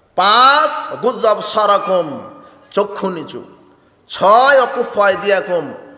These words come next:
হাত সংবরণ। আপনার ছেলেটা ঢাকাতে লাঠি নিয়ে ঘুরছে, আপনার ছেলের হাতে কি আছে? লাঠি। মুহাম্মদ সাল্লাল্লাহু আলাইহি সাল্লাম বলছেন যে হাত সংবরণ করো যুবক, ক্ষমতা চিরদিন থাকবে না। ফেরাউন ছিল চারশো বছর। কত বছর?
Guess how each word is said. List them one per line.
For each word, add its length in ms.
হাত 260
সংবরণ। 580
আপনার 500
ছেলেটা 460
ঢাকাতে 420
লাঠি 300
নিয়ে 180
ঘুরছে, 420
আপনার 260
ছেলের 300
হাতে 200
কি 180
আছে? 240
লাঠি। 800
মুহাম্মদ 340
সাল্লাল্লাহু 220
আলাইহি 200
সাল্লাম 240
বলছেন 320
যে 80
হাত 240
সংবরণ 500
করো 220
যুবক, 320
ক্ষমতা 360
চিরদিন 360
থাকবে 300
না। 100
ফেরাউন 480
ছিল 180
চারশো 360
বছর। 300
কত 180
বছর? 380